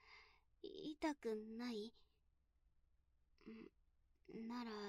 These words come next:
いいけど。あ、おっぱい、揉む手が止まってるよ。そうそう。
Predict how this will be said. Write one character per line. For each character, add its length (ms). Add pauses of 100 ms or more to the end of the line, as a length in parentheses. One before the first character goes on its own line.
い 240
い 40
け 180
ど。 200 (1600)
あ、 140 (540)
お 60
っ 40 (100)
ぱ 120
い、 160 (480)
揉 120
む 200
手 180
が 140
止 40 (320)
ま 140
っ 40
て 180
る 100
よ。 140 (1200)
そ 60 (3500)
う 120 (120)
そ 60
う。 40